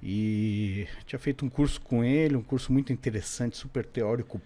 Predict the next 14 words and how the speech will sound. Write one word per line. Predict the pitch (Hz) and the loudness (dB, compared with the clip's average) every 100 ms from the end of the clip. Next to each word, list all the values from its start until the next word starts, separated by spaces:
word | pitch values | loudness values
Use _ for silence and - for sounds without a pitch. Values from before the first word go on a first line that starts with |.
| - | -4
prático, | 107 127 127 - 101 | 0 2 0 -4 -8
assim, | - 135 143 | -6 -2 0
mas, | 120 110 - - - - - - - | 0 -2 -6 -16 -20 -20 -20 -20 -14
cara, | - 120 | -4 0
era | 107 110 | 2 2
mão | 110 135 | 2 2
na | 156 135 | 2 2
massa | 107 113 131 - 135 | 0 0 -2 -4 -6
o | |
dia | 117 131 | -2 -2
inteiro. | 123 - 117 120 | -2 -2 0 0
Era, | 117 110 - | 0 -4 -6
cê, | - | -6
pra | 127 | -8